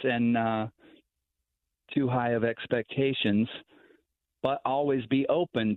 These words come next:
to things that you never thought would happen." In twenty nineteen, did I ever think we would have spaces in Guardsman Lot with, you know, audio video equipment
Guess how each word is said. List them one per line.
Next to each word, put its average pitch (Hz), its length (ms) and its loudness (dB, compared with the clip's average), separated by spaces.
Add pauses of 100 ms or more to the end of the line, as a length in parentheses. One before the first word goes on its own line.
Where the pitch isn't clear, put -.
to 123 280 2
things 123 320 2
that 107 140 2
you 110 100 2
never 104 380 2
thought 101 240 -2
would 98 140 0
happen." 92 480 -2 (720)
In 117 160 -4
twenty 156 280 2
nineteen, 139 560 0
did 120 120 2
I 127 140 0
ever 131 300 0
think 131 240 0
we 139 120 2
would 123 140 2
have 123 220 -2 (100)
spaces 123 460 -2
in 107 180 0
Guardsman 113 520 -2
Lot 113 400 0 (640)
with, 113 260 0 (320)
you 113 140 0
know, 101 300 0 (460)
audio 117 420 0
video 120 380 2
equipment 127 640 0